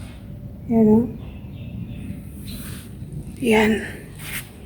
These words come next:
Ito pa yung,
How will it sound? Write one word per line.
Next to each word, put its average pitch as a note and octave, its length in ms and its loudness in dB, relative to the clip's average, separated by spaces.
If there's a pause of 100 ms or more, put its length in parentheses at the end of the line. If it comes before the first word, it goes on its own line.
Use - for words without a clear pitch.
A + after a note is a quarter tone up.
(2750)
Ito C4 240 4
pa A#3 160 10
yung, A3 640 12